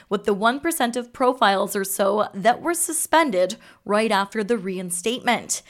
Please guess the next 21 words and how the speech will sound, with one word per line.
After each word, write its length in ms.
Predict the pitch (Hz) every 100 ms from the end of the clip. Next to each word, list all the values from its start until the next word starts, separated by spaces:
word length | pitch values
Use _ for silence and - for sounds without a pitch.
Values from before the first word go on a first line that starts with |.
| - - -
The 80 | 233
cause 480 | - 262 262 254 214
was 260 | 226 202
usually 680 | 254 370 349 262 196 214 - -
that 360 | 180 226 196
the 80 | 190
business 560 | 175 226 240 233 220 202
used 260 | 233 226
a 80 | 208
FedEx 500 | - 220 220 254 - 208
or 100 | 285
U 240 | 247 247
P 220 | 247 226
S 220 | 214 240
drop-off 560 | - 202 196 196 175 175
point 280 | 202 202 202
as 220 | 190 165
their 160 | 202 -
address. 560 | 208 208 214 - - - - - -
The 80 | 240
fix? 540 | 240 320 403 - -